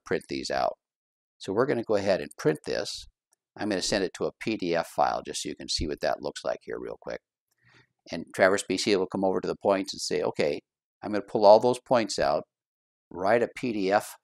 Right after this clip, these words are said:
file for those." So that's what the little circle is there.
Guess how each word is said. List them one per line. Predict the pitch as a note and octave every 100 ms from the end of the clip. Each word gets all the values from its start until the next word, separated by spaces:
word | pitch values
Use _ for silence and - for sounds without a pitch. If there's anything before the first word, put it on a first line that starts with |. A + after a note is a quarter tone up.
| -
file | D#2 D2+ C2
for | - D#2
those." | B1+ A1+ - - _ -
So | E2
that's | D#2 -
what | -
the |
little | D#2+ D2
circle | - F2+ D#2 B1+ A#1
is | A1+ -
there. | G1+ G1+